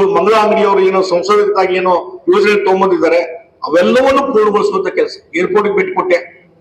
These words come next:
ಅಲ್ಲಿ ಕೆಲವೊಂದು ಅರ್ಧಂಬರ್ಧ ಕೆಲಸ ಆಗಿದ್ದಾವೆ. ರೈಲ್ವೆ ಅಧಿಕಾರಿ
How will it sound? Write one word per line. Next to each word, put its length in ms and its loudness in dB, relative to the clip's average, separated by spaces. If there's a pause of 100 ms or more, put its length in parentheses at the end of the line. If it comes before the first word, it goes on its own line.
(280)
ಅಲ್ಲಿ 240 2
ಕೆಲವೊಂದು 300 2
ಅರ್ಧಂಬರ್ಧ 380 0 (100)
ಕೆಲಸ 220 -4
ಆಗಿದ್ದಾವೆ. 320 -2 (640)
ರೈಲ್ವೆ 280 2 (100)
ಅಧಿಕಾರಿ 300 2